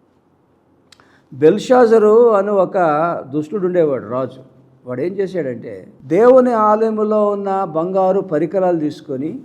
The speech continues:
వాడి రాజ్యాంగంలోనికి తీసుకుపోయి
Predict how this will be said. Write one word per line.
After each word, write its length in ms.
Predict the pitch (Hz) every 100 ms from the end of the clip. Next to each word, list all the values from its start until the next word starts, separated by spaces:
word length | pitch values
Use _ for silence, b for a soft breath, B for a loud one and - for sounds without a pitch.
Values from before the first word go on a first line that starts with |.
| -
వాడి 580 | - 156 151 151 139 - - - -
రాజ్యాంగంలోనికి 1160 | 143 151 147 139 175 180 190 180 185 190 202
తీసుకుపోయి 800 | 165 160 156 139 131 139 175 294